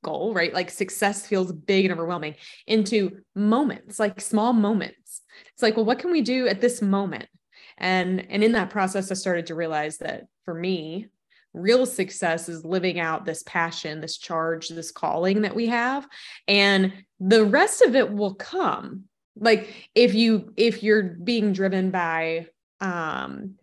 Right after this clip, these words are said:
by what you're supposed to be doing, the rest of it will come. You will find ways to pay your bills. You will be able to accomplish things you want to do, but you are living kind of a life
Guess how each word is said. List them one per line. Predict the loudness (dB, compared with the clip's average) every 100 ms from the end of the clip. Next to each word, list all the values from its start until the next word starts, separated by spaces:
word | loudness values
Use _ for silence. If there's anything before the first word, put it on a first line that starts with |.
| -4
by | -2
what | 0
you're | -2 -4
supposed | -4 -6 -6
to | -10
be |
doing, | -10 -8 -10 -12 -6
the | 0
rest | 2 2 0
of | -2
it | -2
will | -6
come. | -6 -4 -4 -2
You | 0
will | -2
find | 0 0 4 4 2 0 -10 -4
ways | 4 6 6
to | 2
pay | -2 -2
your | -2
bills. | -4 -4 -6 -12 -20 -4
You | 2
will | 2
be | 4 4
able | 6 6 4 0
to | -2
accomplish | -4 -2 -2 -2
things | -4 -4
you | -4
want | -4 -2
to |
do, | -2 -4 -6 -8 -6
but | -6 -4
you | -4
are | -4
living | -4 -2 -2 -6
kind | -8
of | -8
a |
life | -4 -4 -4 -6